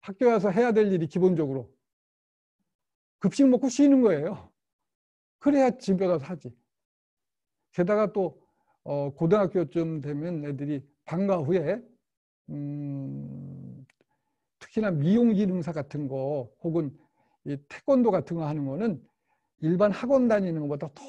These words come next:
힘들더라고요. 그런 애들이 이 수업 시간에 집중을 못하고 그럴 수가 있어요. 그러니까 그런 애들은 내막을 알면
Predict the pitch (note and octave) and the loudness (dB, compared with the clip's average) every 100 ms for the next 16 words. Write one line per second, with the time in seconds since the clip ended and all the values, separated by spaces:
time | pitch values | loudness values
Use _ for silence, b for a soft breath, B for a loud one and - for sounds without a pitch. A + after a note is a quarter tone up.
0 | - - - B3 B3 G3 C#3+ A#2+ A#2+ - | -18 -18 -4 -2 -2 -4 -6 -12 -16 -20
1 | _ _ _ - C#3+ _ E3+ F3+ E3 D3 | _ _ _ -16 -16 _ 0 0 -2 -4
2 | D#3 D#3 E3+ G#3+ F#3+ - _ _ _ _ | -2 -2 0 -2 -4 -10 _ _ _ _
3 | C#3 C3+ C3+ C3+ C3+ C3+ - A#3 D#3+ F3 | -8 -4 -4 -6 -8 -10 0 0 0 -4
4 | D#3+ C#3+ D#3 D#3+ C#3 C3 D#3 - D#3+ D#3+ | -4 -4 -6 -6 -10 -10 -10 -4 -4 -2
5 | C#3+ C#3 - D3 F3+ A#3+ A#3+ - C3+ A2+ | -4 -8 -10 -4 0 0 -2 -8 -8 -10
6 | C#3+ C3+ B2 - A#2 A2+ A#2+ A#2 _ C#3 | -12 -12 -10 -12 -14 -14 -18 -20 _ -14
7 | C#3+ - E3+ A#3+ A#3+ D#3+ D#3+ A3+ G3+ A#2+ | -14 0 4 4 4 2 0 0 0 -4
8 | b b b b _ _ _ _ _ _ | b b b b _ _ _ _ _ _
9 | _ _ _ _ _ _ _ _ D#3 G#3+ | _ _ _ _ _ _ _ _ 4 6
10 | C#4 C4+ B3+ F#3+ F#3 A3 A#3+ G3 D#3 | 6 6 4 2 2 2 2 0 -6